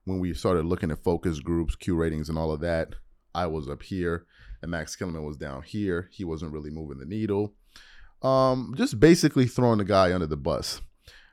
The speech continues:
While he's doing all of this, we must bear in mind that Max Kellerman was let go of a few months ago by E S P N, which means that,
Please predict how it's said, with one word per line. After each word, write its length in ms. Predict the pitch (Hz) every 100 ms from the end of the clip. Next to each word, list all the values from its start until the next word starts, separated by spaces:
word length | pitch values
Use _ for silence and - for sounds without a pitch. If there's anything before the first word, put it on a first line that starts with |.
| _
While 340 | - 139 220 196
he's 200 | 170 117
doing 280 | 147 175 127
all 180 | 76
of 60 | 73
this, 260 | 78 - - - _ _ _ _ _ _ - - _ _ -
we 160 | 90 147
must 300 | 143 135 101
bear 200 | 123 113
in 60 | 98
mind 480 | 147 110 78 95 -
that 120 | 113
Max 300 | 113 117 101
Kellerman 400 | - 165 151 120
was 160 | 110 95
let 220 | 113 98
go 200 | 120 147
of 100 | 107
a 80 | 95
few 180 | - 127
months 300 | 135 170 -
ago 340 | 87 101 107 _ _ _ _ _ _ -
by 340 | - 123 165 170
E 180 | 170
S 240 | 170 165 -
P 220 | - 196
N, 320 | 185 64 - - _ _
which 260 | 131 143 -
means 380 | 127 185 160 95
that, 380 | 85 90 -